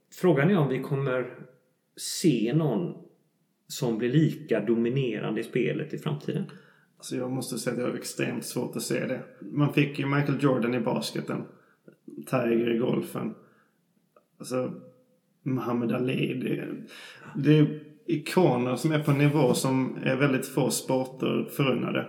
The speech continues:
Speaker 2: Ehm, jag blev faktiskt ganska så rörd när jag hör, så här, slutet på den här H B O-dokumentären så säger Earl så här, "Det här är vår, ehm, gåva till spelet golf. Ta hand om den väl."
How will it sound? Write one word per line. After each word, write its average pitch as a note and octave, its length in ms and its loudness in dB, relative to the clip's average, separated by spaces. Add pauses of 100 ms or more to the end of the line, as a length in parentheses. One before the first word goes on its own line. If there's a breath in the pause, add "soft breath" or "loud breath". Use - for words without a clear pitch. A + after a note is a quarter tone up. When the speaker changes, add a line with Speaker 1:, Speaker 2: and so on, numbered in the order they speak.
(420)
Speaker 2:
Ehm, A#2+ 760 -6 (1000)
jag C3+ 140 0
blev C#3+ 120 2
faktiskt D3 320 0
ganska D3+ 240 2
så - 120 -2
rörd C3 300 0
när C3+ 160 2
jag C3+ 60 4
hör, C3 380 2
så - 120 2
här, B2 60 4
slutet C3 460 2
på E3+ 60 -2
den F3 120 8
här C#3 80 4
H C3+ 160 0
B C#3 80 2
O-dokumentären B2+ 1500 0 (420 loud breath)
så C3 120 -4
säger C3 300 8
Earl B2+ 460 2
så C3 120 -2
här, - 240 -2 (240 loud breath)
"Det B2 100 -4
här B2 240 6
är B2 140 4
vår, A#2 440 2
ehm, A#2 460 2 (300)
gåva C3 500 4
till A#2+ 160 -2
spelet A#2+ 340 -4
golf. - 260 -2 (800)
Ta C#3 80 4
hand B2 260 4
om A2+ 100 6
den A#2 180 0
väl." - 360 0